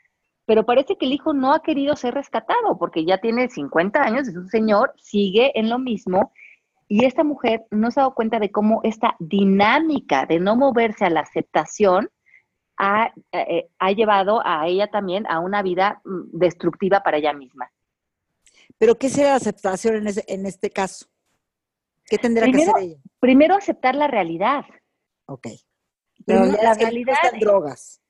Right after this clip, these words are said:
Speaker 1: mi hijo, esto es lo que está eligiendo hacer con su vida. Y no me está preguntando si me gusta o no me gusta, no es personal, es su elección, y lo primero que le tengo que ofrecer a cualquier otro ser humano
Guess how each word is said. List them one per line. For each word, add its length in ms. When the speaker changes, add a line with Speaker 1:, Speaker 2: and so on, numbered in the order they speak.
Speaker 1:
mi 380
hijo, 500
esto 340
es 60
lo 120
que 80
está 180
eligiendo 520
hacer 280
con 180
su 200
vida. 520
Y 160
no 200
me 120
está 260
preguntando 640
si 120
me 120
gusta 240
o 40
no 60
me 80
gusta, 400
no 340
es 220
personal, 760
es 220
su 120
elección, 760
y 100
lo 200
primero 520
que 100
le 100
tengo 300
que 100
ofrecer 340
a 100
cualquier 460
otro 200
ser 180
humano 340